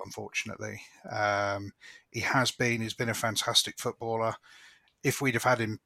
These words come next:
seven or eight years ago, I'm convinced that we'd have been, you know, going mad for him, because he was a very, very talented footballer.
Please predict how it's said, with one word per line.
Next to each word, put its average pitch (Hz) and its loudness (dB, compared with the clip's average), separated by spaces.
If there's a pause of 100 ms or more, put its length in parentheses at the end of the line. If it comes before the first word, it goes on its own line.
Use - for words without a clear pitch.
(120)
seven 117 6
or 110 2
eight 107 -2
years 117 -2
ago, 110 0
I'm 107 -2
convinced 110 -4
that - -8
we'd 117 -4
have 107 -6
been, 104 -6 (1700)
you 131 0
know, 113 0
going 117 4
mad 113 4
for 104 -4
him, 101 -8
because - 0
he 123 -2
was 113 -4
a 104 -4
very, 110 -2
very 101 -2
talented 104 -4
footballer. 104 -6